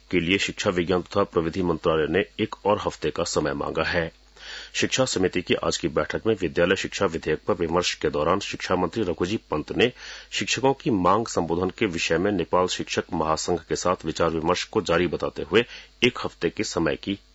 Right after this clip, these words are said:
मांग की। पूर्व राष्ट्रपति विद्यादेवी भंडारी उच्च स्तरीय प्रतिनिधिमंडल का नेतृत्व करते हुए नौ दिवसीय चीन दौरे पर आज बीजिंग पहुंची हैं।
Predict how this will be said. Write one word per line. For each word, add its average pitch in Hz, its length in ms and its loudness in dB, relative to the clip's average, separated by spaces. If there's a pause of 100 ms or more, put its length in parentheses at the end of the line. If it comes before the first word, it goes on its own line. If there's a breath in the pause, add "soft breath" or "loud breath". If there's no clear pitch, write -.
(100)
मांग 73 320 -2
की। 90 240 -4 (1900 loud breath)
पूर्व 151 200 6
राष्ट्रपति 139 720 2
विद्यादेवी 101 460 4
भंडारी 90 520 2 (240)
उच्च - 180 -2
स्तरीय 107 360 2
प्रतिनिधिमंडल 87 720 0
का 104 140 0
नेतृत्व 95 420 -2
करते 82 300 -6
हुए 95 240 2 (380 loud breath)
नौ 104 200 6
दिवसीय 95 380 0
चीन 104 300 0
दौरे 80 240 0
पर - 240 0 (100)
आज 87 300 2 (220)
बीजिंग 76 380 -2
पहुंची 82 380 -8
हैं। 85 280 0